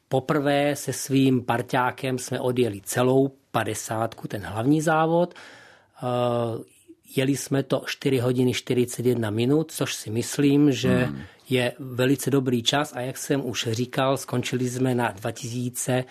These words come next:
Speaker 1: sedmisté dvacátém sedmém místě. A absolvovali jsme závod, eh, v relativní pohodě. Zajímavé je,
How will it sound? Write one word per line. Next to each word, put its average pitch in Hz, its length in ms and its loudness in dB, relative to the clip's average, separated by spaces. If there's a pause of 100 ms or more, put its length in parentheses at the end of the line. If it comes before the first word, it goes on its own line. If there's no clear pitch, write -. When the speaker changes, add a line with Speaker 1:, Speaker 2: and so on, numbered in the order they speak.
(180)
Speaker 1:
sedmisté 120 680 -4
dvacátém 113 600 -2
sedmém 117 400 -2
místě. 160 440 -4 (1500)
A 123 800 0 (640)
absolvovali 175 720 2
jsme 170 240 0
závod, 131 760 0
eh, 131 260 0 (100)
v 113 120 -6
relativní 139 600 0
pohodě. 113 540 -2 (480)
Zajímavé 160 520 2
je, 131 420 2